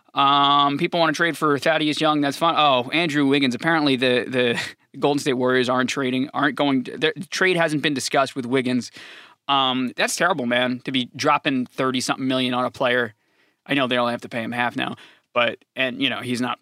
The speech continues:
playing. You're like, "Fuck, man, I could have b-, gotten three other players, uh, you know, in your place." I think eventually they're gonna, their asses are gonna get traded. Uh, I, I mean, is, is the Wiggins Ben Simmons trade inevitable, even though they don't wanna get rid of Draymond Green?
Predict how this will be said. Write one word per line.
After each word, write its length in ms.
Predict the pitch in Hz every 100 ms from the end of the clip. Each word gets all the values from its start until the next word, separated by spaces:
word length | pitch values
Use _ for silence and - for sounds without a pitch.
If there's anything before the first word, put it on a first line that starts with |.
| -
playing. 480 | 135 139 120 131 151
You're 120 | 135
like, 240 | 127 127
"Fuck, 260 | - 220 -
man, 300 | 123 127 143
I 80 | 135
could 160 | -
have 200 | 139 117
b-, 180 | 117 151
gotten 360 | 127 127 139 127
three 400 | - 151 190 143
other 240 | 123 135
players, 600 | 123 151 170 139 135 - _ _ _ _ _ _ -
uh, 600 | 131 120 117 117 117 120
you 80 | 143
know, 320 | 117 131 151 - -
in 460 | - - - 123
your 160 | 127 127
place." 500 | - - 78 - - -
I 160 | 156 226
think 220 | - 131
eventually 420 | 127 135 - 123
they're 140 | 120 123
gonna, 220 | 117 120
their 160 | 127
asses 340 | 117 113 - 123
are 60 |
gonna 160 | 110 -
get 120 | -
traded. 380 | - - - - _ _ _
Uh, 460 | - 113 - - - -
I, 140 | 110
I 240 | - - 101
mean, 160 | 185 165
is, 240 | 233 208 -
is 240 | 233 220
the 100 | 214
Wiggins 420 | 220 214 202 226 185
Ben 240 | 190 185
Simmons 380 | - 190 185 -
trade 320 | 175 170 147
inevitable, 680 | 139 143 143 147 127 135 135
even 300 | 135 135 127
though 180 | 123 123
they 100 | 123
don't 140 | 123
wanna 140 | 123 123
get 180 | 127 98
rid 120 | 123
of 60 |
Draymond 520 | 110 131 123 120 120 117
Green? 420 | 123 127 123